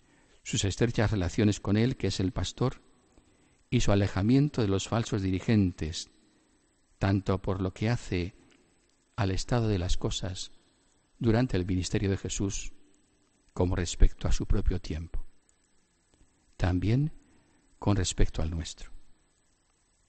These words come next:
De este modo, la palabra s-, proclamada nos sitúa de nuevo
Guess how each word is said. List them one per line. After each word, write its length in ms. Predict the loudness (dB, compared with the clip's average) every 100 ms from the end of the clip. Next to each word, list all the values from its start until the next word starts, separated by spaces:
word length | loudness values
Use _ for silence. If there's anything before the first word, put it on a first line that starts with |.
| _ _ _ _ _ _ _ _ _ 2
De 60 |
este 200 | 4 4
modo, 240 | 4 6 4
la 120 | 6
palabra 320 | 6 6 4
s-, 180 | 4 -4 0
proclamada 560 | 2 4 2 2 2
nos 160 | 2 0
sitúa 380 | -2 0 2 2
de 120 | 2
nuevo 400 | 4 4 4 0